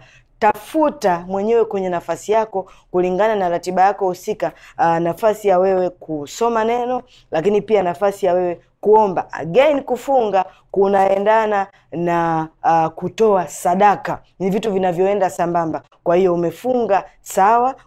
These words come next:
unasoma neno, sawa, unaomba, sawa, lakini pia lazima upate nafasi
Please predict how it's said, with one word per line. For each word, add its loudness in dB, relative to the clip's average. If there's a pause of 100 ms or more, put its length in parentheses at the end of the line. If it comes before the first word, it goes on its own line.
unasoma -2
neno, -4
sawa, 2 (180)
unaomba, -2
sawa, 2 (100)
lakini -2
pia 0 (160)
lazima 0
upate -2
nafasi -4